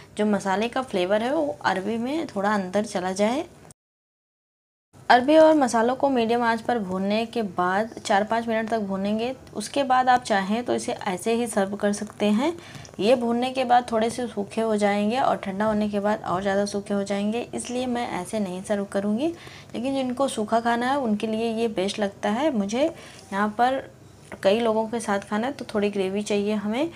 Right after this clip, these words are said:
इसलिए मैं इसमें थोड़ा सा पानी ऐड कर रही हूँ। पानी मैं थोड़ा ही डाल रही हूँ, बहुत ज़्यादा पानी ऐड नहीं कर रही हूँ। एकदम पतली gravy नहीं बनेगी, थोड़ी thick gravy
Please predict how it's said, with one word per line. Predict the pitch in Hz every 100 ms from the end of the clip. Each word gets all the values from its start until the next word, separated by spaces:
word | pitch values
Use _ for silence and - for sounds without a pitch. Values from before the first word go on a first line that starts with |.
| - - -
इसलिए | 247 254 262
मैं | 247
इसमें | 220 247
थोड़ा | 240 202 202
सा | 233
पानी | 233 190 180 202
ऐड | 196
कर | 196 190
रही | 190 190
हूँ। | 202 269
पानी | 269 226 240 285 294 -
मैं | 220 247
थोड़ा | 226 196
ही | 214 233
डाल | 233 220
रही | 226
हूँ, | 254
बहुत | 220 185 220
ज़्यादा | 214 208
पानी | 214 214 214
ऐड | 202 196
नहीं | 190 208
कर | 208
रही | 208
हूँ। | 220
एकदम | 226 208 208
पतली | 208 180 202
gravy | 214 214 208 214
नहीं | 202 214
बनेगी, | 208 208 220 277
थोड़ी | 226 196
thick | - 220
gravy | - 202 190